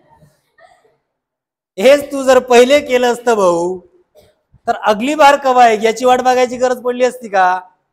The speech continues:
म्हणून सांगतो. आता बघा, आता एवढे फोन येतात, प्रचंड फोन, "सर नवीन पोलीस भरती कधी हो?" अरे सतरा हजार होऊन गेली ना,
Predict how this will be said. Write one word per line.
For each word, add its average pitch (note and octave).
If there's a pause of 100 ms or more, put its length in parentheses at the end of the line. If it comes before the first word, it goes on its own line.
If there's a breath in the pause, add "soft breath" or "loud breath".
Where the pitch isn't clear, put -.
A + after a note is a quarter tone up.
(420)
म्हणून D4
सांगतो. G3+
आता A#3+
बघा, D4+ (480)
आता -
एवढे D4+ (120)
फोन D4+
येतात, D4+
प्रचंड D#4+
फोन, C4+ (920)
"सर D#4+
नवीन D#4
पोलीस D#4+
भरती D4+
कधी D4+
हो?" C#4 (1700)
अरे G#3
सतरा B3
हजार D4+
होऊन D4+
गेली D#4
ना, E4+